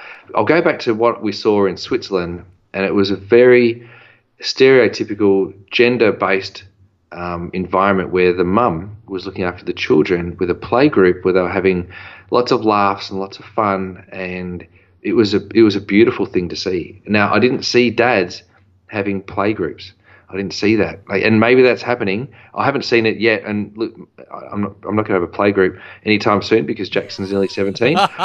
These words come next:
Speaker 1: Um, it'd be, that'd be strange. But
Speaker 2: Can you come up to our house and look after the kids for a weekend and have a play group? That, that. Now we're talking. Yeah, sorry,
Speaker 1: We'll
Speaker 2: I'm
Speaker 1: see.
Speaker 2: digressing.
Speaker 1: I just, I just reckon there's a shift. You know, there's a shift that maybe we're allowing to happen,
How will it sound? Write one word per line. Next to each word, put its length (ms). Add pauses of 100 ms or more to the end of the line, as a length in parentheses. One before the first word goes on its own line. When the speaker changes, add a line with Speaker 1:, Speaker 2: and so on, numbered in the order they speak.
(220)
Speaker 1:
Um, 260 (360)
it'd 180 (320)
be, 140
that'd 180
be 140
strange. 560 (280)
But 220
Speaker 2:
Can 120
you 100
come 140
up 140
to 160
our 140
house 300
and 100
look 100
after 200
the 80
kids 300
for 180
a 80
weekend 600
and 140
have 160
a 100
play 160
group? 180
That, 240 (140)
that. 500 (640)
Now 180
we're 80
talking. 460
Yeah, 100
sorry, 260
Speaker 1:
We'll 80
Speaker 2:
I'm 60
Speaker 1:
see. 140
Speaker 2:
digressing. 360
Speaker 1:
I 40
just, 300
I 120
just 220
reckon 260
there's 200
a 80
shift. 460
You 140
know, 360
there's 200
a 60
shift 420
that 240 (1000)
maybe 280
we're 160
allowing 280
to 80
happen, 560